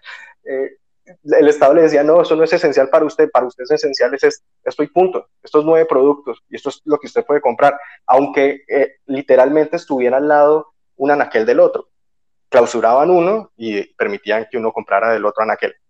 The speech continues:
Entonces, eh, creo que en un punto se va a ver el gran error que fue darle tanto poder a los políticos. Lo vimos en el dos mil veinte, hubo un decrecimiento económico general, eh, en parte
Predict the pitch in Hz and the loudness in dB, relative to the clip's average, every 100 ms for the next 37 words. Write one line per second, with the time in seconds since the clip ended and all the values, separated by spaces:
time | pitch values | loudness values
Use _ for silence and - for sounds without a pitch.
0 | _ _ _ 107 117 113 131 135 135 _ | _ _ _ -6 -4 -2 0 0 -2 _
1 | _ _ _ _ _ _ _ _ _ _ | _ _ _ _ _ _ _ _ _ _
2 | 127 127 - _ - 143 165 - 180 143 | -2 -2 -4 _ -2 2 2 2 -2 -2
3 | 147 151 165 165 175 143 123 123 135 143 | -4 -4 -4 -4 -4 0 2 2 0 -2
4 | - _ _ - 143 143 147 143 143 143 | -8 _ _ -4 -2 0 0 0 -4 -2
5 | 143 143 - _ 135 - 131 127 - _ | 0 0 -4 _ -10 -6 -4 -4 -6 _
6 | _ _ _ 123 123 127 123 123 123 - | _ _ _ 0 2 -2 -4 -6 -8 -6
7 | 104 110 117 - 113 131 151 156 151 _ | -2 -2 -2 -4 -6 -6 -8 -8 -8 _
8 | _ _ _ _ - 123 131 147 160 151 | _ _ _ _ -2 0 2 2 0 0
9 | 139 135 139 156 160 165 160 131 139 147 | 0 -2 -2 -2 -2 0 0 -2 -4 -4
10 | 135 - 110 120 - 113 113 120 127 123 | -8 -12 -12 -12 -12 -10 -10 -10 -8 -6
11 | 104 113 160 175 _ _ _ _ _ _ | -2 -2 -2 -4 _ _ _ _ _ _
12 | - 110 104 - - 117 - 120 107 139 | -12 -10 -10 -14 -10 -10 -2 0 2 0
13 | 143 | -2